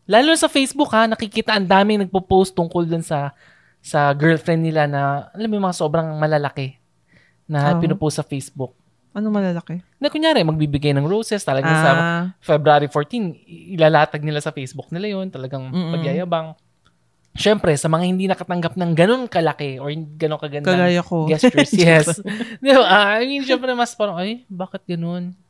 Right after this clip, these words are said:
Speaker 1: Hindi, hindi,
Speaker 2: Siguro,
Speaker 1: hindi yata
Speaker 2: ano,
Speaker 1: ako love," ganyan.
Speaker 2: oo. Par-, pag bata ka pa kasi, parang, ano, parang mas, ma-, may notion ka na, ah, kapag, ano, kapag nagkaroon, kapag may boyfriend ka, ito yung mga dapat niyang gawin for you. Or kapag may girlfriend ka, ito yung dapat niyang gawin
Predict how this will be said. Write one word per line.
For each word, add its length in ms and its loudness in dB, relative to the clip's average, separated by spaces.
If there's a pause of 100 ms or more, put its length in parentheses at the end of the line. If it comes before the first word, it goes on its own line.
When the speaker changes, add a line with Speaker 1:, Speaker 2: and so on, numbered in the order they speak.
(260)
Speaker 1:
Hindi, 320 -10
hindi, 200 -8
Speaker 2:
Siguro, 360 0
Speaker 1:
hindi 80 6
yata 100 4
Speaker 2:
ano, 140 2
Speaker 1:
ako 100 4
love," 300 4 (100)
ganyan. 200 -8
Speaker 2:
oo. 220 0 (100)
Par-, 360 2
pag 240 -2
bata 320 4
ka 140 0
pa 140 -2
kasi, 280 0
parang, 380 0
ano, 420 0
parang 320 -2
mas, 540 -4 (500)
ma-, 240 -4
may 460 2
notion 400 0
ka 120 -4
na, 120 -2
ah, 220 -4
kapag, 340 -6
ano, 180 -2
kapag 300 -6 (160)
nagkaroon, 720 -4 (100)
kapag 300 -6
may 500 -4 (560)
boyfriend 480 0
ka, 300 2
ito 240 -2
yung 160 2
mga 320 0
dapat 160 -6
niyang 180 -2
gawin 300 -4
for 160 -6
you. 340 -4
Or 160 -4
kapag 240 -8
may 140 -4
girlfriend 420 -6
ka, 100 -8
ito 160 -10
yung 140 -6
dapat 300 -8
niyang 160 -2
gawin 320 -2